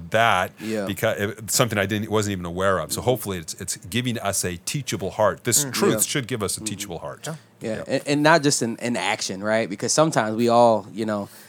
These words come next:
Speaker 2: get told something and then we wanna just change the action right
Speaker 3: Mm.
Speaker 2: away.
Speaker 1: Oh, right.
Speaker 2: Um, and, and a lot of times,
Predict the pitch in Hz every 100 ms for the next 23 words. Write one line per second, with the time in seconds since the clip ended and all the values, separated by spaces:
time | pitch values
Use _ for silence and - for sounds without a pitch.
0 | - - 120 - 127 135 - 110 95 107
1 | 107 110 110 110 98 101 - 110 101 95
2 | 92 104 - 98 98 98 101 101 92 90
3 | 107 92 98 90 117 113 117 - 120 113
4 | 117 117 120 131 123 139 117 113